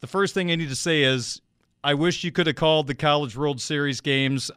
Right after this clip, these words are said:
I wish I could have heard the calls of that Texas game. I know you would have absolutely have nailed it. And after calling, let's face it, Chuck, a lot of losses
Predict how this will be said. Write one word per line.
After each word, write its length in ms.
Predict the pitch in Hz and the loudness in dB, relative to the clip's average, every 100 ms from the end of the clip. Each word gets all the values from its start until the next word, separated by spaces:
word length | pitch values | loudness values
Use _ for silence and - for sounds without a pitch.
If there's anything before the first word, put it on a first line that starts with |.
| - | -6
I 160 | 120 | -4
wish 380 | 127 131 165 - | -2 0 -2 0
I 80 | 160 | 0
could 180 | 143 151 | 0 2
have 80 | 139 | 2
heard 160 | 160 | 2
the 80 | 135 | 0
calls 460 | - 156 156 156 151 | -2 0 2 2 -2
of 80 | |
that 200 | 135 135 | -2 -2
Texas 460 | - 160 160 - 143 | -2 -2 -2 -6 -6
game. 400 | 160 151 151 143 - - - - | -2 -2 -2 -4 -8 -20 -20 -8
I 120 | 127 | -4
know 200 | 143 160 | 0 2
you 240 | 180 170 151 | 2 0 -2
would 100 | 131 | -2
have 100 | - 151 | -2 2
absolutely 760 | 175 156 - 175 175 160 151 | 2 2 -4 -2 -2 0 -2
have 100 | 120 | 0
nailed 360 | 131 170 180 185 | 2 2 2 2
it. 100 | 165 | 2
And 160 | 147 - - - - | 0 -4 -14 -20 -6
after 460 | - 180 185 196 185 | 0 0 2 -2 0
calling, 560 | - 202 208 214 202 165 | 2 4 4 2 -2 -2
let's 260 | 196 196 | 0 0
face 300 | 214 202 170 | 0 0 0
it, 60 | 143 | -2
Chuck, 240 | 175 170 | 0 0
a 40 | 151 | 2
lot 220 | 160 180 | 4 4
of 80 | 139 | 4
losses 760 | 147 180 175 202 190 - - | 4 4 2 -2 -4 -6 -10